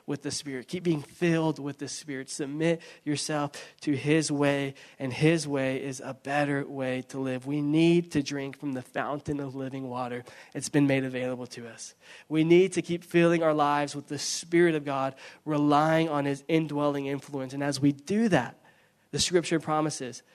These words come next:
that we'll experience one degree of newness to another. We will be newer and newer and newer.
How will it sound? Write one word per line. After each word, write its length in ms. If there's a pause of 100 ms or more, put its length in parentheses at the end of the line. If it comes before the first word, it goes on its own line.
(280)
that 140
we'll 160
experience 680
one 340
degree 320
of 80
newness 380
to 100
another. 300
We 160
will 100
be 220 (320)
newer 680
and 180
newer 300
and 240
newer. 260